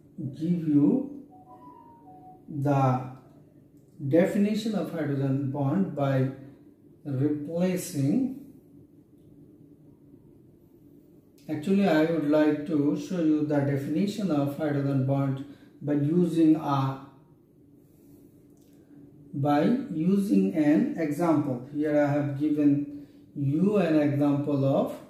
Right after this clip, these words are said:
as water. So dear students, come to the question number B,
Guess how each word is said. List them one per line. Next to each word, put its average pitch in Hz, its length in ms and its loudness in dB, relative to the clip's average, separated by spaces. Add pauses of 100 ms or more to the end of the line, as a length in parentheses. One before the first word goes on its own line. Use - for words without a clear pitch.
(320)
as 139 320 -2
water. 139 800 0 (1120)
So 160 320 0
dear 151 280 2
students, 170 760 -2 (460)
come 151 280 2
to 156 100 2
the 139 440 0 (420)
question 170 520 2
number 147 580 2 (540)
B, 185 520 0